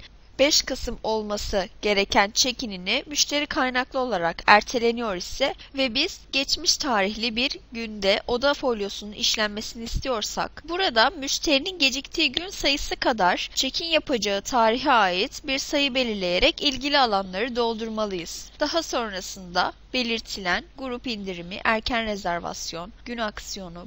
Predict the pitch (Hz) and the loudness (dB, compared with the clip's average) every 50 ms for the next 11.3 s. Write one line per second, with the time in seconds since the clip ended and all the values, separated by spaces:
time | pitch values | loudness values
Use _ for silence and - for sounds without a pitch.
0 | 214 208 214 220 226 233 240 233 233 226 220 220 208 185 190 190 190 185 185 190 | 2 4 6 6 8 6 4 2 2 -6 -6 -6 -6 -8 -8 -8 -6 -6 -6 -6
1 | 185 - 208 220 214 226 220 226 - 233 208 214 - - - 202 196 180 175 170 | -6 -6 -6 -8 -8 -10 -10 -8 -6 -6 -4 -2 -2 -4 -4 -4 -6 -8 -8 -8
2 | 175 185 196 214 214 214 208 202 185 175 165 175 190 214 233 247 - - 254 254 | -8 -8 -4 -2 0 0 0 -2 -4 -4 -6 -6 -4 -2 -4 -2 -2 -2 -4 -2
3 | 254 285 285 302 - - 277 254 247 262 254 262 254 247 247 247 233 226 240 285 | 2 4 2 4 2 0 -4 -4 -4 -4 -4 -4 -4 -2 -2 -2 0 0 -2 -4
4 | - - - - 269 294 311 285 262 240 214 214 208 196 180 175 185 208 220 226 | -6 -14 -14 -8 -2 -2 0 0 2 0 0 -2 -2 -4 -4 -2 -2 0 -2 0
5 | 220 214 214 208 208 202 190 196 240 262 233 226 208 208 196 190 190 - - 214 | 0 0 -2 -2 -2 -2 0 0 0 0 -2 -4 -4 -4 -6 -6 -6 -6 -6 -6
6 | 165 156 - - - - - - - 262 - - 311 330 370 349 294 240 208 196 | -6 -6 -8 -10 -14 -14 -14 -10 -6 -2 0 2 2 4 4 4 4 4 2 2
7 | - - - 208 202 226 320 - - - - - 285 247 233 - - 269 277 269 | -2 -6 -8 -6 -6 -8 -10 -14 -20 -16 -10 -4 -4 -4 -4 -2 -2 -2 -2 -2
8 | - 254 247 233 220 240 240 254 254 226 - 226 226 226 226 220 226 226 220 240 | -4 -8 -6 -6 -6 -6 -6 -8 -10 -6 -6 -4 -4 -4 -4 -6 -8 -8 -4 -4
9 | 240 208 202 196 175 175 175 175 185 190 202 202 233 226 - - 220 208 196 202 | -4 -4 -6 -8 -8 -10 -10 -6 -6 -6 -4 -4 -6 -6 -6 -6 -6 -6 -6 -8
10 | 208 214 220 214 220 208 202 196 190 185 190 185 175 175 170 170 165 165 160 165 | -8 -8 -6 -2 0 2 2 2 0 -2 -2 -4 -4 -4 -4 -2 -2 -2 -2 -2
11 | - 170 170 220 285 - | -6 -4 -2 -2 -4 -4